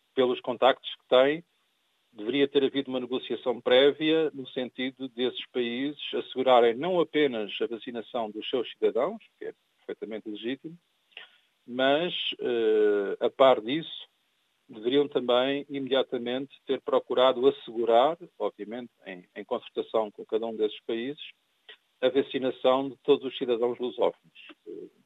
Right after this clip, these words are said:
até porque nós temos essa perspectiva. Eu próprio, enfim, sou cidadão português, no sentido de que nasci em Portugal, e, e não renego isso, enfim, eh, <clears throat>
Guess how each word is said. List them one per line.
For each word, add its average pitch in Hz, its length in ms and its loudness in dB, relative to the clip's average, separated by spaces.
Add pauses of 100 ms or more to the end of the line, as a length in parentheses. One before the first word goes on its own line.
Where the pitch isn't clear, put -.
(500)
até - 160 -2
porque - 180 -14
nós 131 140 -4
temos 131 240 0
essa 127 240 0
perspectiva. 110 680 -4 (680)
Eu 131 140 -2
próprio, 139 640 2 (260)
enfim, 101 300 -8
sou - 160 -12
cidadão 113 340 0
português, 175 420 -6
no 156 80 -14
sentido 107 260 -16
de 104 80 -6
que - 80 -20
nasci 113 200 -10
em 110 80 -8
Portugal, 123 420 -2 (1400)
e, 123 340 -2
e 117 60 -4
não 117 160 -2
renego 117 420 -4
isso, 175 400 -6
enfim, 127 420 -10
eh, 101 300 -8 (140)
<clears throat> 175 380 12